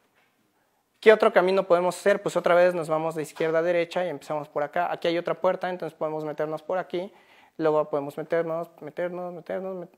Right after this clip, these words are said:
ah, para acá arriba, ¿sí? Y el punto es que tenemos ese camino, ¿no? Entonces nos vamos otra vez hacia la derecha. O sea, fíjense que todo el tiempo que nos hemos metido a la casa,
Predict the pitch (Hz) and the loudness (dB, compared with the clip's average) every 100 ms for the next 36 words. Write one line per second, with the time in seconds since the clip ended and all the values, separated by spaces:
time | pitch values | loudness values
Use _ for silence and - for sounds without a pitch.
0 | - 151 156 160 160 156 156 135 156 156 | -10 -6 -4 -2 -2 -4 -4 -6 -4 -4
1 | 208 208 208 214 190 - 185 247 - _ | -2 -2 -2 -4 -10 -10 -8 -8 -12 _
2 | _ _ _ _ _ _ 160 160 180 196 | _ _ _ _ _ _ -4 -2 0 2
3 | 202 190 180 160 147 151 151 - - 165 | 2 2 0 -8 -6 -6 -8 -12 -12 -8
4 | 190 147 170 - _ _ _ - - - | -8 -10 -16 -20 _ _ _ -20 -20 -20
5 | - - 180 185 180 202 220 226 220 208 | -14 0 4 6 8 8 6 2 4 6
6 | 208 208 208 208 208 208 214 208 214 226 | 6 4 0 2 4 6 6 4 4 2
7 | 160 185 175 208 214 240 202 - 190 214 | 2 2 2 2 0 0 -2 0 2 2
8 | 208 208 208 - 165 156 180 175 151 156 | 2 -2 -2 -4 -4 -4 -6 -4 -6 -2
9 | 165 151 127 143 - | 0 0 0 -4 -4